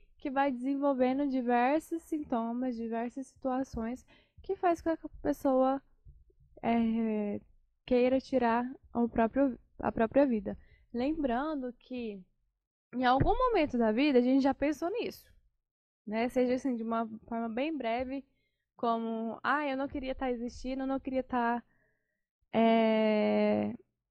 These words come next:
existindo", que é um caso que aconteceu. Deixa eu tentar lembrar o que é a história. Eu não consigo lembrar a história, mas a pessoa falou de, "Ah, não, eu preferi-, eu preferia tá morta do que tá passando por isso",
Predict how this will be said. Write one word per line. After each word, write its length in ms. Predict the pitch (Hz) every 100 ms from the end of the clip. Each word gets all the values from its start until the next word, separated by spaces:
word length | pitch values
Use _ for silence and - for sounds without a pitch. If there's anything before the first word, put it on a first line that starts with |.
| _ _
existindo", 2000 | 233 214 240 - - 262 269 277 277 277 277 269 269 254 247 240 226 214 214 202 196 _ _ _ _ _ _ _ _ _ _ _
que 80 | -
é 100 | 220 - _
um 160 | 226 233
caso 340 | 233 226 214
que 80 | -
aconteceu. 800 | 214 220 214 214 - 285 240 214 - _ _ _ _
Deixa 300 | 220 220 233
eu 40 |
tentar 260 | 240 226 226
lembrar 300 | 220 214 208
o 40 |
que 120 | -
é 40 | 220
a 40 |
história. 340 | 208 - 208 214
Eu 40 |
não 120 | 226
consigo 360 | - 240 247 226
lembrar 220 | 226 226
a 40 |
história, 280 | 226 233 220
mas 220 | 220 226 - - _ -
a 80 | 226
pessoa 400 | 226 - 233 226
falou 920 | 233 226 226 226 233 226 226 214 208 _ _ _ _
de, 120 | -
"Ah, 120 | 247 269
não, 440 | 277 302 285 247
eu 300 | 240 240 240
preferi-, 420 | 254 247 262 247 _
eu 140 | 226
preferia 400 | 226 233 247 277
tá 160 | - 311
morta 420 | 277 262 302 320
do 120 | 294
que 100 | 302
tá 140 | - 277
passando 420 | 285 - 269 262
por 160 | - 294
isso", 380 | 202 - -